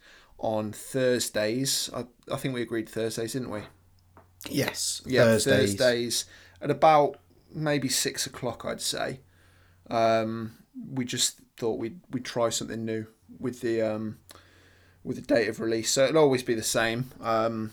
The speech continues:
Speaker 1: so all of our podcast episodes will come out at the same time, same as on YouTube.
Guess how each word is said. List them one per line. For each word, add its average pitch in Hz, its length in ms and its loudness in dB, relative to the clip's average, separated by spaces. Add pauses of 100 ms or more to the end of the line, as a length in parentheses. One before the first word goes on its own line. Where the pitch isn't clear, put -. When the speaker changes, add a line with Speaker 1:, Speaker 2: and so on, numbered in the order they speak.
(140)
Speaker 1:
so 113 260 2
all 117 100 2
of 107 120 -2
our 110 80 0
podcast 127 440 -4
episodes 110 320 -2
will 107 100 -10
come 113 120 -6
out 107 40 -2
at - 80 -4
the - 40 -2
same 110 240 -2
time, 113 480 -6
same 110 240 -4
as 107 80 -6
on 107 80 -8
YouTube. 117 600 -6